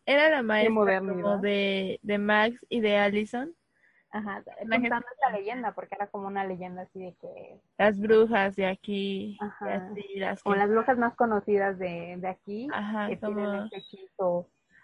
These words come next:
Speaker 1: Ajá,
Speaker 2: en
Speaker 1: es que, o sea, es Salem,
Speaker 2: cerebro.
Speaker 1: o sea, obviamente como la época de Halloween, Salem va a jalar como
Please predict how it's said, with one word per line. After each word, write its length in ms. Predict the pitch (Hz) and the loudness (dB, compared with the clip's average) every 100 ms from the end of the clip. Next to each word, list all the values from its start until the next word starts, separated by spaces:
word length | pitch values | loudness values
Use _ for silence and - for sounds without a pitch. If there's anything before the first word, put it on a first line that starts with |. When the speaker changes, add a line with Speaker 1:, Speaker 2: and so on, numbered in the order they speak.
| - | 0
Speaker 1:
Ajá, 220 | 285 320 | 4 6
Speaker 2:
en 180 | 381 370 | 6 4
Speaker 1:
es 40 | |
que, 80 | 370 403 - | 4 4 6
o 60 | 320 | 8
sea, 180 | 339 370 | 8 8
es 100 | - | 8
Salem, 400 | 330 320 254 180 | 8 10 8 6
Speaker 2:
cerebro. 120 | 240 | 2
Speaker 1:
o 40 | |
sea, 120 | 254 - | 2 6
obviamente 600 | 294 311 339 311 277 320 | 6 6 6 4 4 2
como 300 | 294 240 220 | 2 4 6
la 260 | 220 214 | 8 8
época 460 | 226 226 262 262 254 | 6 2 0 2 2
de 140 | 220 | 2
Halloween, 580 | 214 - 220 220 220 220 | 0 2 4 4 2 0
Salem 400 | 226 214 220 214 | 2 2 2 2
va 60 | 214 | 0
a 60 | |
jalar 380 | 214 208 202 202 | 2 2 2 0
como 440 | - 202 185 - | -2 -6 -4 -6